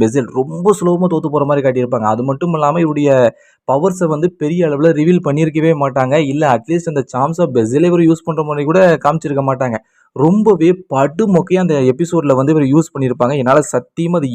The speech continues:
ஏத்துக்கவே முடியல அப்படிங்கிறது தான் உண்மை. ஏன்னா கிளாசிக்ல வந்து அவரோட பவர்ஸ் இந்த அளவுக்கு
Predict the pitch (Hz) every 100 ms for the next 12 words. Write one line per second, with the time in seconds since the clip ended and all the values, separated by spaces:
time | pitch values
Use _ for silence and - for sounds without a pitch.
0 | 123 185 185 202 196 202 165 147 147 135
1 | - 147 147 127 160 135 147 123 151 -
2 | 139 170 196 190 185 160 151 156 226 -
3 | - - - 151 170 151 165 185 208 170
4 | 175 170 196 190